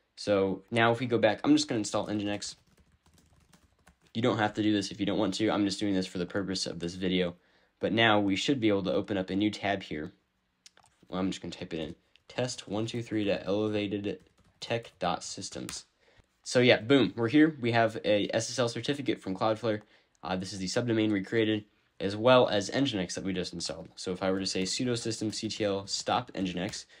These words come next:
you can see that if we go back here and we reload our page, there's going to be b-, a bad gateway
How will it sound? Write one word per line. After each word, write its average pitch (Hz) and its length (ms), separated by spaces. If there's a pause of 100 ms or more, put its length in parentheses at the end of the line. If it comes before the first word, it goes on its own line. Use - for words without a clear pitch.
(280)
you 107 100
can 98 140
see 107 240
that 104 260
if 92 100
we 104 60
go 98 140
back 95 220
here 120 240
and 98 100
we 95 120
reload 101 360
our 90 100
page, 104 440 (300)
there's 95 140
going 98 240
to 90 80
be 87 140
b-, - 200
a 101 60
bad 101 340
gateway 98 360